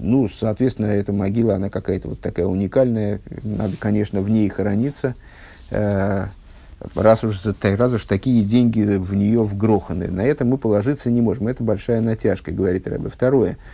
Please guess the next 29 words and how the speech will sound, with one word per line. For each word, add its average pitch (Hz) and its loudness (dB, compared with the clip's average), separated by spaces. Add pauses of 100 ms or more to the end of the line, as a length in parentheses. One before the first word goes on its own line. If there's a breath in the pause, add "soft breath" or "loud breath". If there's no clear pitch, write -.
(380 loud breath)
А, 104 2
фарвоз 131 0
ве-, 135 2
верт 143 0
гизогт, 131 0 (380 loud breath)
э, 113 4
дер 117 0
лошен 143 0
киро, 131 0 (520 loud breath)
вос 120 0
мейн 147 0
близ 120 0
хилуф 170 0
вешину 127 -2
и 117 0
ршус, 160 -2
und 135 -2
der 110 0
фарден 123 0
дарф 120 0
мин 110 0
мойсев 143 0
зайн 113 0
dem 104 0
ворт 120 0
кариси 113 0
ли. 113 2 (400 loud breath)
А, 104 2
почему 151 0